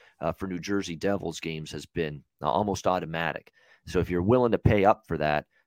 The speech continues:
a goal in the first, uh, ten minutes here, uh, in the, uh, Lightning and Devils tonight,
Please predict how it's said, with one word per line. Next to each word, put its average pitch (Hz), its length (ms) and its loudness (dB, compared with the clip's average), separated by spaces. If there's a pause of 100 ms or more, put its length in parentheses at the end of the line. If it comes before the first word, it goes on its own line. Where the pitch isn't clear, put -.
a 80 140 -6
goal 101 300 2
in 95 80 -4
the 82 60 -6
first, - 380 -6
uh, 80 180 0
ten 98 240 -2
minutes 95 340 -4
here, 76 280 -4 (280)
uh, 73 180 -4
in 92 180 -6
the, 87 180 -2
uh, 73 120 -2
Lightning 85 400 -2
and 73 120 -10
Devils 85 380 -4
tonight, 71 380 -8